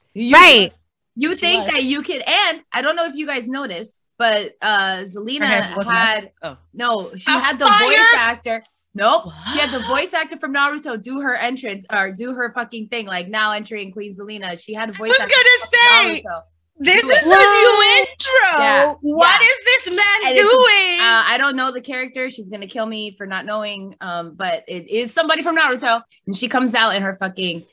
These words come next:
Speaker 1: Midori Uchiha
Speaker 2: Badass,
Speaker 1: fucking
Speaker 2: yeah.
Speaker 1: badass
Speaker 3: So
Speaker 1: Naruto
Speaker 3: badass.
Speaker 1: outfit.
Speaker 3: So badass.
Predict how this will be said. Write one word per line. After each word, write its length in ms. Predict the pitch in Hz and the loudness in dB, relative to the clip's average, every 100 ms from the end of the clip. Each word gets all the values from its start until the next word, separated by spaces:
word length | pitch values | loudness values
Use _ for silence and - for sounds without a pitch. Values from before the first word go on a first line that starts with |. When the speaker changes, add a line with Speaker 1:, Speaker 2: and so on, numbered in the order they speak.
| _ _ 190 | _ _ -2
Speaker 1:
Midori 340 | 208 196 202 | 2 4 4
Uchiha 380 | 196 196 190 190 | 0 -2 -2 4
Speaker 2:
Badass, 520 | 208 202 190 175 190 | 8 10 8 8 6
Speaker 1:
fucking 300 | 196 - 208 | 0 -6 -2
Speaker 2:
yeah. 280 | 190 165 185 | 0 2 2
Speaker 1:
badass 300 | 196 185 185 | 2 0 0
Speaker 3:
So 220 | - 240 202 | 0 0 2
Speaker 1:
Naruto 300 | 202 208 - | 2 2 0
Speaker 3:
badass. 180 | 226 196 | -2 -2
Speaker 1:
outfit. 180 | 196 208 | -2 -2
Speaker 3:
So 140 | 220 175 | -2 -2
badass. 640 | 180 165 151 - - | -4 -6 -10 -14 -20